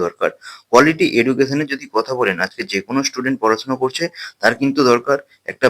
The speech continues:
বেটার লেভেলের ক্যারিয়ার। এবার সেই ক্যারিয়ারটা সে পাবে কোথা থেকে? নরমাল পড়াশোনা করে কিন্তু বেশিরভাগ স্টুডেন্ট আজকে সেই জায়গাটা করে উঠতে পারছে না। তো যাই হোক, সেখানে যদি দু হাজার পঁচিশ সালের রিপোর্ট দেখা যায়, বলছে দু হাজার পঁচিশ সালে যদি কোনো একটা স্টুডেন্ট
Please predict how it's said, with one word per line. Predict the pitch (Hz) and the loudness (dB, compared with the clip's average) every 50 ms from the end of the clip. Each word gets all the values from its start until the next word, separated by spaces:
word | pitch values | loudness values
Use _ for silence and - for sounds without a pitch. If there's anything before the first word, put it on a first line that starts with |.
| 107 101 | 2 2
বেটার | 101 101 104 101 98 98 | -2 0 0 -2 -2 -2
লেভেলের | 98 92 98 98 101 98 - | -4 -4 -4 -6 -6 -8 -8
ক্যারিয়ার। | 92 90 82 82 80 73 - _ - | -10 -10 -10 -10 -14 -14 -16 _ -14
এবার | 107 127 - - | -12 -8 -6 -6
সেই | 151 139 - - | -6 -6 -2 -2
ক্যারিয়ারটা | 120 123 131 143 147 147 - - 151 147 | 0 2 4 2 2 2 2 0 0 0
সে | 147 151 147 _ | 0 -6 -6 _
পাবে | 92 92 98 117 113 - | -4 -2 -2 -2 -4 -6
কোথা | - 92 95 92 - _ | -8 -6 -6 -6 -6 _
থেকে? | 90 _ - 85 - - _ - - - _ _ 110 | -20 _ -14 -14 -14 -14 _ -20 -20 -20 _ _ 0
নরমাল | 110 113 113 127 135 131 117 | 2 2 4 2 0 2 4
পড়াশোনা | 117 113 117 117 123 131 123 123 | 4 4 4 2 0 -2 0 2
করে | 131 131 131 131 | 2 0 0 -2
কিন্তু | 135 131 - 131 110 | -4 -8 -8 -4 -4
বেশিরভাগ | 120 120 - 156 139 143 156 147 147 - | -4 -2 -2 -4 4 4 4 4 4 -2
স্টুডেন্ট | - 143 139 139 123 101 - _ _ - _ _ - | -6 -2 0 0 -2 -2 -4 _ _ -20 _ _ -2
আজকে | - - - 131 127 | -2 -2 -2 -6 -4
সেই | - 135 110 104 | -4 -4 0 2
জায়গাটা | 101 95 101 107 107 123 - - | 4 4 4 2 0 -2 -2 -2
করে | 98 98 101 98 | -2 -2 -2 -2
উঠতে | 101 - - 110 - | -2 -6 -8 -2 0
পারছে | 113 110 - - 123 101 | 0 0 0 0 -2 -4
না। | 87 - - - - - - - | -4 -6 -10 -18 -20 -20 -18 2
তো | - 131 127 | 2 4 6
যাই | 147 151 156 | 6 4 4
হোক, | 156 143 - - | 2 0 0 -2
সেখানে | 120 113 123 127 123 131 | -2 -2 -2 -2 0 0
যদি | 127 123 - - | 0 -2 -2 -2
দু | 107 110 | 0 0
হাজার | 107 113 117 - - | 2 2 0 0 -2
পঁচিশ | - 107 - - - - - | -12 -10 -6 -2 0 2 2
সালের | 143 135 139 135 123 127 | 4 2 2 2 2 -2
রিপোর্ট | - - 139 135 120 135 | 0 0 0 0 2 0
দেখা | 131 131 131 113 | 0 0 0 0
যায়, | 101 90 - - _ - - - _ | 0 -2 -2 -4 _ -20 -20 -20 _
বলছে | - 120 120 131 107 92 | -6 -4 -4 -4 -6 0
দু | 101 107 | 0 2
হাজার | 104 117 113 - - | 2 2 0 0 -2
পঁচিশ | 110 107 - 143 - - - | -6 -4 -2 -2 0 2 2
সালে | 139 113 110 98 85 | 2 2 0 0 -2
যদি | 104 98 107 101 - | -2 -6 -6 -6 -4
কোনো | 104 101 98 | -2 -2 -2
একটা | 101 101 101 - | -4 -6 -10 -10
স্টুডেন্ট | - - 127 127 127 107 - | -6 -6 -2 -2 -2 -2 -4